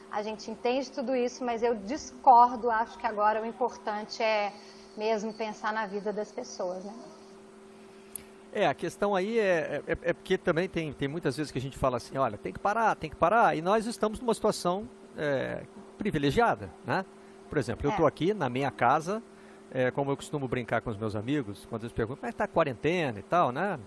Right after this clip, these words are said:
Speaker 2: Quando a gente tá falando num tom mais leve, quando a gente não tá falando de coisas, das coisas sérias que estão acontecendo por aí, só se tá entediado, se não tá, eu falo, "Gente, eu tô trabalhando, tem internet boa e delivery."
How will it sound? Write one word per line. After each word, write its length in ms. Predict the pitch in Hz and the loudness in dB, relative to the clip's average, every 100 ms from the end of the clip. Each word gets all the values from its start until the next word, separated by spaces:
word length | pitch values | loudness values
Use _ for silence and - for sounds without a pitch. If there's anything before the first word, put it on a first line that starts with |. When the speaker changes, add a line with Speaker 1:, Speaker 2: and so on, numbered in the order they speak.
| - - - | -16 -20 -12
Speaker 2:
Quando 120 | - | -8
a 40 | 120 | -8
gente 120 | 123 | -6
tá 100 | 120 | -4
falando 280 | 117 117 120 | -2 -2 -4
num 100 | 113 | -2
tom 160 | 127 | 0
mais 220 | 123 107 | 0 -2
leve, 360 | 107 117 147 104 | 0 2 2 0
quando 140 | 104 | -6
a 40 | 95 | -14
gente 100 | 101 | -14
não 80 | 110 | -12
tá 120 | 120 | -10
falando 300 | 117 107 117 | -8 -8 -10
de 100 | - | -12
coisas, 460 | - 120 98 - - - - - | -6 -6 -6 -14 -16 -20 -16 -10
das 160 | 120 | -6
coisas 240 | - 120 110 | -4 -4 0
sérias 300 | 143 143 117 | 2 2 0
que 60 | |
estão 120 | - | -6
acontecendo 540 | 107 113 - - 123 104 | -6 -6 -8 -8 -8 -10
por 180 | 123 107 | -8 -6
aí, 320 | 113 160 123 - - - - | -4 -4 -6 -10 -20 -20 -20
só 300 | - 143 160 | -8 -4 -2
se 180 | - 113 | -4 -8
tá 180 | - | -4
entediado, 560 | 123 113 127 131 131 147 | -4 -4 -4 2 2 2
se 80 | 156 | -4
não 120 | 135 | -8
tá, 140 | - | -2
eu 60 | 196 | -2
falo, 220 | 247 247 | 0 0
"Gente, 240 | 190 196 - | 0 -2 -4
eu 60 | |
tô 100 | - | -6
trabalhando, 460 | - 190 170 147 208 | -4 0 0 0 -4
tem 160 | 208 | -4
internet 400 | 202 180 170 175 | -2 -2 -2 -4
boa 180 | 131 147 | -2 -2
e 40 | 185 | 0
delivery." 420 | 208 196 139 | -2 -4 -6